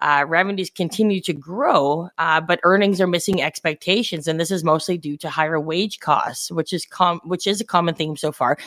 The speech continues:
but it's, uh, especially in financial type stocks,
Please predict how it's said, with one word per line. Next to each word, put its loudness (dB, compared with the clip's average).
but 0
it's, -2
uh, 6
especially 0
in 0
financial 0
type -8
stocks, -2